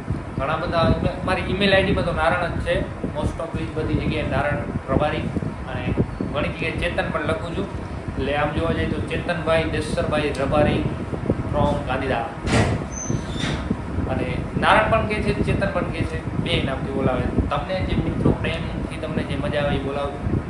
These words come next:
તમારો પ્રેમ છે એ જ આપણા માટે બહુ મસ્ત મજાનો છે. આઠમો પ્રશ્ન આવી ગયો છે. પ્રશ્ન ટોટલ આપણે જોવા જઈએ તો ચૌદ પંદર છે. સારા સારા થઈ ગોતી ગોતીને આપણે રાખેલા છે. અને આઠમો પ્રશ્ન આવી ગયો છે. "તમારી સગાઈ થઈ ગઈ છે,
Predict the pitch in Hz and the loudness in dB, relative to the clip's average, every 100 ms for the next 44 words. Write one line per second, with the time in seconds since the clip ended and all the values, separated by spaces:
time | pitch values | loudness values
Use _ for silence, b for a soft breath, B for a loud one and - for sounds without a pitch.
0 | - - 160 190 196 190 190 180 175 170 | -6 -4 0 2 2 2 0 -2 -4 0
1 | 165 156 151 - - - - - - - | 0 0 0 0 -2 -4 -2 0 0 -2
2 | - - - - - - - 156 - - | -2 0 0 -2 -2 -2 -2 -4 -2 -2
3 | 156 196 202 220 190 - - 170 160 151 | 2 2 4 0 0 0 0 2 2 2
4 | 151 147 160 151 - 135 - - 165 - | 0 0 0 -2 -2 -2 -2 -2 -4 -4
5 | 185 180 - - 180 185 165 - - 151 | -4 -4 -6 -6 -4 0 0 0 0 2
6 | 170 156 151 147 160 160 156 156 151 160 | 2 0 -2 -2 -2 0 0 0 0 -2
7 | 143 160 190 180 185 - 170 160 160 156 | -2 4 4 6 4 4 2 2 0 -2
8 | 151 151 147 135 139 143 - 147 147 - | -2 -2 -2 0 2 4 4 4 2 2
9 | 165 139 156 165 175 175 175 160 165 165 | 2 2 2 2 0 0 -2 -2 -2 0
10 | 165 165 147 - - 185 180 - 180 185 | -2 -2 -4 -2 0 2 0 -2 -2 0
11 | 175 170 180 185 190 190 190 190 | -2 -2 -2 2 2 2 0 0